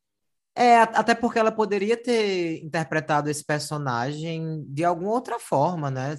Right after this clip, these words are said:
Ter surpreendido mais, acho que ela foi meio safe. E aí acabou que não ficou muito engraçado por causa disso.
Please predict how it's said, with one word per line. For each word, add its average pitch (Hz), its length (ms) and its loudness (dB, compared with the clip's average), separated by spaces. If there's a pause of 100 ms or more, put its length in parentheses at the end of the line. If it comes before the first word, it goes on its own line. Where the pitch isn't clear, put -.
Ter 131 120 -6
surpreendido 151 680 -4
mais, 131 400 0
acho 139 180 -6
que - 60 -8
ela 139 140 -2
foi 147 200 -4
meio 165 180 -2
safe. 139 640 -4 (680)
E 139 100 -4
aí 139 80 2
acabou 151 280 -4
que 160 100 -12
não 170 80 -8
ficou 170 200 -8
muito 170 200 -6
engraçado 165 420 0
por 160 100 -10
causa 156 300 -2
disso. 110 480 -6